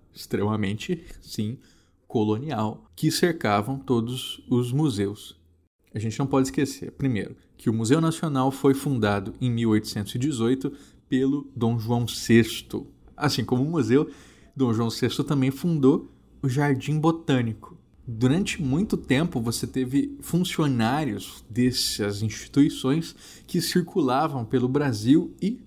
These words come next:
também pelo mundo à procura de material de acervo. Que acervo? Histórico, etnográfico? Sim, mas também biológico, né? Então, é plantas diferentes,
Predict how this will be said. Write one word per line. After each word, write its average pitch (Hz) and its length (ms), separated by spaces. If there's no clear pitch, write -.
também 107 280
pelo 123 280
mundo 127 480
à 143 140
procura 139 640
de 139 120
material 131 480
de 123 120
acervo. 95 520
Que - 140
acervo? 110 540
Histórico, 147 540
etnográfico? 117 680
Sim, 139 300
mas 127 220
também 127 340
biológico, 110 760
né? 80 140
Então, 110 340
é 101 240
plantas 123 460
diferentes, 107 960